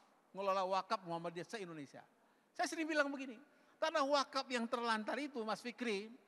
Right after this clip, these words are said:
Mas Fikri, yang dari Kemenak nih, Mas Fikri, Mas Fikri nggak dengar ini. <laughs> Tanah wakaf yang nggak dikelola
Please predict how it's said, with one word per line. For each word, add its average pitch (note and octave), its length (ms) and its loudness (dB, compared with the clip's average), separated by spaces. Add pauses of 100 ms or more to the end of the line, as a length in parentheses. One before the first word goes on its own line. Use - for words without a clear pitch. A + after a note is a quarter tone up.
(340)
Mas F3+ 160 -6
Fikri, A#3 400 -4 (400)
yang F3+ 80 -4
dari F3+ 160 0
Kemenak G#3+ 320 0
nih, C3+ 140 -12 (580)
Mas E3 80 -2
Fikri, A#3+ 480 2 (1900)
Mas D#3 160 -6
Fikri F3+ 320 -4
nggak F3 80 -2
dengar E3+ 240 0
ini. B2+ 240 -12
<laughs> - 0 - (640)
Tanah A3+ 320 2
wakaf A3+ 320 2
yang G3+ 160 0
nggak G3 160 -2
dikelola F#3 640 2